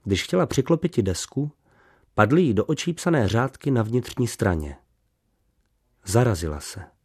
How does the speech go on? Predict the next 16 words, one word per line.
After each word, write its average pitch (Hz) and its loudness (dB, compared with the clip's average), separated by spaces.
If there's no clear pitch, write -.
Přečetla 151 0
je 117 2
jednou, 92 0
po 101 -2
druhé, 87 -2
pak 92 0
přistoupila 143 0
k - -16
oknu, 104 -2
naklonila 143 2
se - -2
k - -4
rukopisu, 135 -2
bedlivě 117 4
jej 127 -2
prohlížela. 80 0